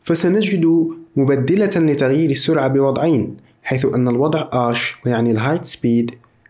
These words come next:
أي السرعة القصوى، فتستعمل في الاستخدامات العادية من تثبيت وفك للبراغي، الحفر وغير ذلك. أما الوضع آل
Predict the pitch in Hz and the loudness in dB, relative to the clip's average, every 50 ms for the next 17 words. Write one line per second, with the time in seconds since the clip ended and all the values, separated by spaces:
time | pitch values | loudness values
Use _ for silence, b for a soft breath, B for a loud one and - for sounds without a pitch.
0 | _ - 123 117 117 - - 117 110 113 117 117 - 160 - 123 120 117 113 120 | _ -4 -2 0 0 0 -2 -2 0 -2 -2 -2 -2 -2 0 0 0 0 -2 -4
1 | 120 B B B B B B B B - 160 156 - - - 196 202 202 202 202 | -6 B B B B B B B B -4 -4 -4 -2 -2 -2 0 0 2 2 0
2 | 185 190 - - 127 127 - - - 135 127 127 127 117 120 117 117 113 110 120 | 0 0 -2 -4 -4 -4 -4 -4 -2 -2 0 0 2 2 0 0 0 0 0 2
3 | 135 131 131 120 101 - 95 92 - - - - - - - - - - - - | 2 2 2 0 0 -2 -4 -6 -10 -14 -10 -8 -8 -8 -10 -12 -14 -14 -14 -14
4 | - _ _ _ _ _ _ _ _ _ _ _ _ 120 113 113 117 117 110 117 | -18 _ _ _ _ _ _ _ _ _ _ _ _ -2 -2 0 0 -2 -2 0
5 | 117 113 120 117 120 - 107 110 107 104 98 95 117 113 - - 110 104 104 98 | 0 0 0 0 0 0 0 2 2 0 0 -2 -4 -6 -4 -2 -2 0 0 0
6 | 98 98 107 131 143 143 131 135 135 131 127 - - - - - - 127 127 - | 0 0 2 2 2 2 2 0 0 0 -2 -2 -4 -6 -8 -4 -2 -2 -2 0
7 | 143 135 131 117 107 113 104 107 104 110 104 104 92 - - - - - b b | 0 0 0 0 0 0 0 0 -2 -2 0 0 -2 -2 -2 -6 -10 -18 b b
8 | b b b b b b b b _ - 135 135 135 135 156 190 196 185 165 143 | b b b b b b b b _ -2 0 2 2 2 2 2 2 2 2 0
9 | - 151 147 143 139 139 127 139 - | 0 0 2 2 2 0 0 -4 -6